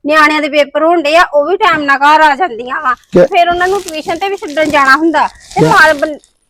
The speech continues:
Speaker 1: ਡੰਗਰਾਂ ਨੂੰ ਪੱਠੇ ਵੀ ਪਾਉਣੇ ਹੁੰਦੇ ਆ।
Speaker 2: ਕਹਿਣ ਦਾ ਨਾ ਕੋਈ ਤਰੀਕਾ ਹੁੰਦਾ, ਤੁਹਾਨੂੰ ਬੁੜੀਆਂ ਨੂੰ ਸਾਰਾ ਪਤਾ ਹੁੰਦਾ ਵਾ ਕਿ ਸਵੇਰੇ ਕਿੱਧਰ ਜਾਣਾ, ਦੱਸਿਆ ਵੀ ਤੈਨੂੰ ਹੈਗਾ। ਉਦਾਂ ਤੁਸੀਂ ਮਗਰੋਂ ਆਵਾਜ਼ ਮਾਰਨੀ ਤੇ ਬਲਸ਼ਣ ਪਾਉਣਾ ਕਰਨਾ ਹੀ ਕਰਨਾ ਵਾ,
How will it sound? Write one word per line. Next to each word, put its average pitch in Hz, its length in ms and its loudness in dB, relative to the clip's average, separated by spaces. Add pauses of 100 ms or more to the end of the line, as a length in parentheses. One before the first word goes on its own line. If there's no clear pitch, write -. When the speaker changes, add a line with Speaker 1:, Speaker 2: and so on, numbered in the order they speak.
(140)
Speaker 1:
ਡੰਗਰਾਂ 254 280 -8
ਨੂੰ 277 140 -12
ਪੱਠੇ - 260 -12
ਵੀ 285 100 -12
ਪਾਉਣੇ 247 340 -8
ਹੁੰਦੇ 254 240 -10
ਆ। 196 100 -8
Speaker 2:
ਕਹਿਣ 180 300 2
ਦਾ 208 140 4
ਨਾ 233 100 4
ਕੋਈ 220 240 6
ਤਰੀਕਾ 190 400 4
ਹੁੰਦਾ, 190 220 6
ਤੁਹਾਨੂੰ 202 320 6
ਬੁੜੀਆਂ 214 240 6
ਨੂੰ 240 100 6
ਸਾਰਾ 202 460 6
ਪਤਾ 190 260 6
ਹੁੰਦਾ 185 200 6
ਵਾ 156 120 4
ਕਿ - 440 -2
ਸਵੇਰੇ 208 340 6
ਕਿੱਧਰ 190 360 6
ਜਾਣਾ, 208 260 6
ਦੱਸਿਆ 208 380 6
ਵੀ 240 120 6
ਤੈਨੂੰ 240 200 6
ਹੈਗਾ। 226 160 8 (360)
ਉਦਾਂ 254 380 8
ਤੁਸੀਂ 247 260 8
ਮਗਰੋਂ 220 300 8
ਆਵਾਜ਼ 214 280 8
ਮਾਰਨੀ 202 400 6
ਤੇ 240 100 6
ਬਲਸ਼ਣ 202 400 4
ਪਾਉਣਾ 214 300 4 (100)
ਕਰਨਾ 185 340 6
ਹੀ 262 140 8
ਕਰਨਾ 175 360 4
ਵਾ, 165 120 0